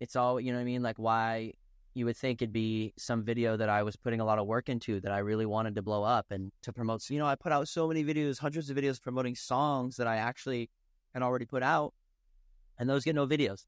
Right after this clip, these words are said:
or no views, excuse me. But then the one where I just am like, "Ah, let's throw this video up and see what happens." That one is the one that runs up. So I'm just super grateful, bro. It's been, it's been wild, and the,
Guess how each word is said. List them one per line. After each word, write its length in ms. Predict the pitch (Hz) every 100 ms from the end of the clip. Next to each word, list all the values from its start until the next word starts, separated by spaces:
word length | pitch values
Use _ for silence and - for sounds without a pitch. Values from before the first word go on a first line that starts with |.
| _
or 80 | 131
no 140 | 139
views, 220 | 131 127 -
excuse 220 | - 98
me. 140 | 95 - _ _ - -
But 120 | 107
then 100 | 117
the 80 | 113
one 240 | 117 120
where 100 | 117
I 100 | 113
just 220 | 107 107 110
am 80 |
like, 220 | 104 98 -
"Ah, 160 | 95
let's 140 | 95 -
throw 120 | 95
this 120 | 92
video 180 | 92 90
up 100 | 87
and 140 | 90
see 80 | -
what 80 | 90
happens." 260 | - - - _ _ - -
That 260 | 117 113 92
one 160 | 110
is 140 | 101 104
the 80 |
one 220 | 101 101 98
that 100 | - -
runs 280 | 101 98 101
up. 240 | 95 -
So 300 | - 98 92 _ - _ - _ _ -
I'm 140 | 131
just 180 | 156 -
super 220 | 135 123
grateful, 400 | 110 110 101 101
bro. 220 | 104 101
It's 140 | 104 -
been, 240 | 120 110 -
it's 140 | 98
been 160 | 113 104
wild, 400 | 101 104 107 104
and 120 | 98
the, 220 | 92 95